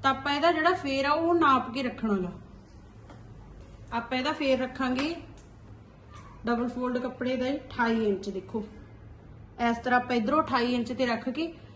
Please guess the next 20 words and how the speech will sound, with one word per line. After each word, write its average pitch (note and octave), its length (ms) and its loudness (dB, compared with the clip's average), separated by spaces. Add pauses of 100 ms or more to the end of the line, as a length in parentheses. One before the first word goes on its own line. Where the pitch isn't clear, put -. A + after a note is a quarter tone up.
(160)
ਉਧਰ A#3+ 300 2
ਤੱਕ C#4+ 220 0
ਨਿਸ਼ਾਨ A#3+ 460 2
ਆ A#3 60 0
ਜਿਹੜੇ A3+ 200 0
ਉਹ C#4+ 100 2
ਲਗਾ A3+ 280 0
ਲੈਣੇ F#3 300 -2
ਆ G3 40 -6
ਅਠਾਈ G3+ 340 0
ਇੰਚ F3+ 220 -4
ਦੇ। F3 180 -8 (260)
ਇਸ A3 180 2
ਤਰ੍ਹਾਂ A3+ 240 -2
ਸਾਰੇ A3+ 300 0
ਤੇ D4 120 -2
ਨਿਸ਼ਾਨ B3+ 340 0
ਲਗਾ G#3+ 180 2
ਲਾਂਗੇ G3+ 280 0
ਆਪਾਂ। B3+ 260 -2